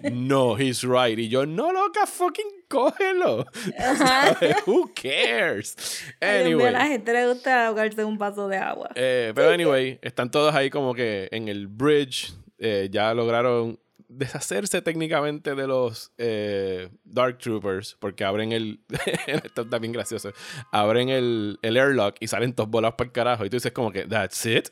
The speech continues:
Speaker 1: todo este build-up
Speaker 2: <laughs>
Speaker 1: para que los
Speaker 2: Pero
Speaker 1: volaran
Speaker 2: son
Speaker 1: por el
Speaker 2: robots, no
Speaker 1: airlock.
Speaker 2: importa, ¿verdad?
Speaker 1: Sí, no regresan con sus jets como a los cinco
Speaker 2: Ajá,
Speaker 1: minutos,
Speaker 2: sí,
Speaker 1: porque ellos
Speaker 2: como
Speaker 1: tenían
Speaker 2: que, bueno,
Speaker 1: jets en las,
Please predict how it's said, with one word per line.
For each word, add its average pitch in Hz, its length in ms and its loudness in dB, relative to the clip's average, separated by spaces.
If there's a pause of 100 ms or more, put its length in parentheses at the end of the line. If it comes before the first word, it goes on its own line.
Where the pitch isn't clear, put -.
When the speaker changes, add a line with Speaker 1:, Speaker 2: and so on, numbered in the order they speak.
Speaker 1:
todo 113 180 4
este - 200 0
build-up 139 580 4
Speaker 2:
<laughs> - 100 -8
Speaker 1:
para 131 280 4
que 139 140 0
los 131 220 2
Speaker 2:
Pero - 100 0
Speaker 1:
volaran 120 300 4
Speaker 2:
son - 80 0
Speaker 1:
por - 0 -
el 151 60 6 (160)
Speaker 2:
robots, - 60 -8
no 131 60 2
Speaker 1:
airlock. 160 200 0 (120)
Speaker 2:
importa, 349 240 -2
¿verdad? 190 340 -4 (140)
Speaker 1:
Sí, 214 180 0
no 196 120 2
regresan 160 420 2
con 165 140 0
sus 147 160 -4
jets 117 320 0
como 107 160 0
a 98 40 2
los 101 120 -2
cinco 104 220 -4
Speaker 2:
Ajá, 117 60 2
Speaker 1:
minutos, 120 300 0
Speaker 2:
sí, 110 60 -4
Speaker 1:
porque 107 160 2
ellos 113 100 4
Speaker 2:
como - 60 -2
Speaker 1:
tenían 131 280 4
Speaker 2:
que, - 20 -
bueno, 120 100 2
Speaker 1:
jets 117 160 -2
en 113 100 -2
las, 110 160 -6